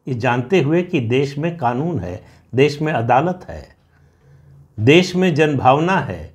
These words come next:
ये सब जानते हुए किसी रिपोर्टर को, किसी अखबार के रिपोर्टर को, टीवी चैनल के रिपोर्टर को इसलिए प्रताड़ित किया जाए, उसके खिलाफ झूठा केस बनाने की कोशिश की जाए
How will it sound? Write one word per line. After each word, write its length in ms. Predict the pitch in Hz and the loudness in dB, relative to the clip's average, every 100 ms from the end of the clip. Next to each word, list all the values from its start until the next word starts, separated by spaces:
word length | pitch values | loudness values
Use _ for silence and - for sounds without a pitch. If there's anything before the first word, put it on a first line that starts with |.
| _ _ - | _ _ -6
ये 220 | 123 160 170 | 4 6 4
सब 340 | 170 190 143 | 2 0 0
जानते 460 | 120 131 131 - 160 | 0 0 0 -2 -2
हुए 380 | 120 123 156 214 233 - _ _ _ _ _ _ | 0 0 0 0 -4 -14 _ _ _ _ _ _
किसी 280 | 151 - 226 | -4 0 2
रिपोर्टर 560 | 175 - 147 135 139 113 | 2 4 2 2 0 0
को, 220 | 135 165 | -2 -2
किसी 320 | 165 - 226 | -2 -4 0
अखबार 480 | 202 139 139 143 139 | 0 2 4 4 4
के 100 | 143 127 - 147 | -2 -4 -4 -6
रिपोर्टर 460 | 120 113 123 123 117 | -6 -4 -4 -2 -4
को, 300 | 117 147 190 185 - _ | -2 -2 -2 -6 -14 _
टीवी 200 | 165 202 | 0 0
चैनल 340 | 190 180 151 139 | 2 2 2 0
के 120 | 143 | 0
रिपोर्टर 440 | 117 123 135 139 127 | -2 -2 -2 0 -2
को 300 | - 185 214 - - _ | 2 2 2 -4 -20 _
इसलिए 440 | 185 180 214 220 247 | 0 2 2 2 2
प्रताड़ित 560 | 233 185 160 160 165 - | 2 2 4 4 0 -2
किया 220 | 147 127 | 0 2
जाए, 180 | 131 180 | 0 -4
उसके 280 | 175 175 139 117 - - _ _ | -4 -6 -6 -10 -14 -20 _ _
खिलाफ 340 | - 147 170 131 | 0 4 4 0
झूठा 360 | 139 - 170 | -6 -2 -2
केस 280 | 180 175 135 | 0 0 0
बनाने 360 | 131 143 139 139 | -2 -2 0 -2
की 160 | 139 139 | -4 -4
कोशिश 380 | 131 113 139 | -4 -4 -6
की 180 | - 117 | -6 -8
जाए 400 | 107 123 196 233 | -2 0 2 0